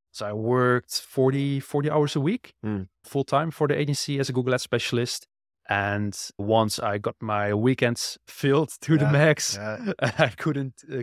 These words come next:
Speaker 1: couldn't take the time to go to the pub anymore
Speaker 2: Yeah,
Speaker 1: with the
Speaker 2: yeah,
Speaker 1: boys.
Speaker 2: yeah.
Speaker 1: And my evenings were fully
Speaker 2: No more
Speaker 1: stacked.
Speaker 2: time for the girlfriend.
Speaker 1: No more time for the girlfriend.
Speaker 2: <laughs>
Speaker 1: <laughs> And I received complaints.
Speaker 2: Yep.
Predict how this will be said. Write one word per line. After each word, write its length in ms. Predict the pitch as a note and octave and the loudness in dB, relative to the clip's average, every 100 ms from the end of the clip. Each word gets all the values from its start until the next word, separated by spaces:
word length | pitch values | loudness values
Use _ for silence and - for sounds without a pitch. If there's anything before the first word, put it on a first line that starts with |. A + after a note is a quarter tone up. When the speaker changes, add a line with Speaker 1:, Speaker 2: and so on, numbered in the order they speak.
| - | -4
Speaker 1:
couldn't 400 | C#3 C3 B2+ - | -4 -4 -6 -6
take 180 | A#2+ A2+ | -6 -6
the 80 | A2+ | -6
time 340 | - A#2 A2+ | 2 2 2
to 180 | - A2+ | -2 -4
go 500 | A2 A2+ A2 A2 A2 _ _ - | 0 0 2 0 -4 _ _ -18
to 100 | - | -10
the 80 | A#2 | -8
pub 280 | - A#2+ - | 2 2 2
anymore 260 | A2+ A2 G#2+ | 0 2 6
Speaker 2:
Yeah, 200 | G#2+ G#2+ | 8 6
Speaker 1:
with 140 | A2 | 2
the 80 | A#2+ | 2
Speaker 2:
yeah, 160 | G#2 G#2+ | 6 6
Speaker 1:
boys. 260 | A2+ A2 | 6 2
Speaker 2:
yeah. 220 | G#2+ G#2 G#2 _ - | 0 -2 -4 _ -12
Speaker 1:
And 120 | A#2+ B2 | -10 -8
my 80 | C3+ | -8
evenings 500 | C3 B2+ B2+ A2+ A#2 | -6 -6 -8 -8 -4
were 160 | A2+ | -4
fully 300 | - C3+ A#2+ - | -2 -4 -4 -2
Speaker 2:
No 60 | G#2+ | 0
more 140 | A2 G#2 | 4 4
Speaker 1:
stacked. 60 | - | 6
Speaker 2:
time 220 | G2+ G#2 | 4 4
for 100 | G#2+ | 2
the 80 | G2+ | 6
girlfriend. 600 | G#2 G#2 A2 G#2 G2+ C3+ | 6 6 6 4 4 2
Speaker 1:
No 100 | A3 | 4
more 100 | G#3+ | 6
time 180 | G3+ F#3+ | 6 4
for 100 | G#3 | 4
the 60 | F3 | 6
girlfriend. 480 | G3+ F3 F#3 A3+ | 6 6 4 4
Speaker 2:
<laughs> 500 | - - C#4+ G3 F#3 - - | 2 2 2 2 0 -2 -6
Speaker 1:
<laughs> 120 | A#3 | -4
And 160 | - C#3+ | 0 2
I 40 | |
received 380 | C#3+ D3 - E3 | 2 2 0 0
complaints. 640 | E3 C#3+ C#3+ E3+ A3 - - | 0 2 4 4 2 -4 -6
Speaker 2:
Yep. 300 | - A2 A2 | 0 0 -2